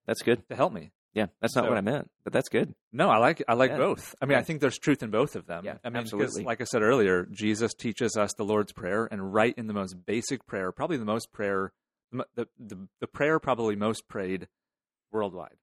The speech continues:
Speaker 1: Mm-hmm.
Speaker 2: right there in it is, "Lead us not into temptation, but deliver us from evil,
Speaker 1: Mm-hmm.
Speaker 2: from the evil one."
Speaker 1: Yeah.
Speaker 2: And so, yeah, that's natural.
Speaker 1: Yep.
Speaker 2: So, cool.
Speaker 1: Love it.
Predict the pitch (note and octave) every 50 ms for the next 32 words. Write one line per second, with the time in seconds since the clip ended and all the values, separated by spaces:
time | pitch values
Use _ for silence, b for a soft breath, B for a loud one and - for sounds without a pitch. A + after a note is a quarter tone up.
0 | _ _ _ G2+ F#2+ F#2+ F2 - F#2 F2 - _ _ _ _ _ _ _ - G2+
1 | G#2+ G#2+ A2 - - A2 G2+ G#2 G2 F2+ E2 D#2+ D#2 - - F#2 F2 E2+ - -
2 | - - _ _ _ _ _ _ _ _ G#2 G#2+ A2+ G#2+ A#2 A2 - A#2+ G#2 G2+
3 | G#2 G#2 G#2+ G2+ - G#2 G2+ - F#2+ F#2+ - G#2+ F#2+ G2+ - G2 F2+ F#2 F#2+ F#2+
4 | F2+ G2 G2 F#2+ F#2 - - G#2+ - - F#2 E2+ - B1 - - _ _ _ G2
5 | F#2 F#2+ F#2 F2 - _ A2 G#2 G2 G2+ G#2 G2 - G#2 G#2 F#2 E2 D2 D#2 _
6 | _ _ _ _ - G2 F2+ - G#2+ F#2+ G2+ C3+ C#3+ G#2+ A2 - - G#2+ A2 A#2
7 | - - F#2+ F2+ - _ _ _ _ _ F#2+ G2+ - - - G#2+ F#2+ - _ -
8 | C3+ B2+ - - _ _ _ _ F#2+ G2 F#2+